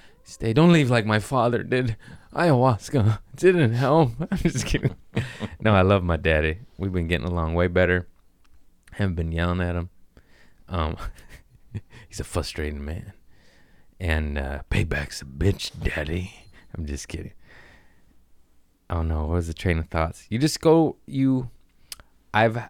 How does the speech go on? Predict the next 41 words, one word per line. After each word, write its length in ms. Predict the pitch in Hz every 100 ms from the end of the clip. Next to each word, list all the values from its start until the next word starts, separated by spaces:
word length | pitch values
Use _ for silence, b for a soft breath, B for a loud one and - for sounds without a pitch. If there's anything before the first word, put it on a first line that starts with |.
| _ -
what 220 | 104 113
I 60 |
was 140 | 101 98
trying 260 | 117 120
to 60 | 113
say 260 | - 98 90
was 360 | 85 85 82 -
I've 260 | 95 101
hallucinated 760 | 104 107 160 180 139 104 90 90
so 180 | - 117
many 200 | 110 90
times. 300 | - 85 76
I've 120 | 113
seen 240 | - 202 127
dragons 440 | 117 117 120 107
in 140 | 101
the 40 | 92
sky 300 | - 104 90
off 160 | 82 -
a 40 |
quarter 340 | - 98 90
of 80 | 85
mushrooms 540 | 85 85 - 80 - - b b b b b
or 120 | - 92
shit 420 | - 127 104 - _
in 220 | 104 95 85
the 100 | - _ -
ocean 460 | 101 95 - 90
off 280 | - 85 -
of 60 | -
strong 360 | - 92 85
acid. 420 | 82 76 - - - b b b b
This 200 | 135 160
isn't 400 | 180 170 131 123
that. 340 | 110 104 82
These 180 | 104 117
are, 40 | 135
like, 240 | 117 82
vision. 540 | 78 92 127 127 131 87
It's 160 | 107
just, 320 | 143 123 -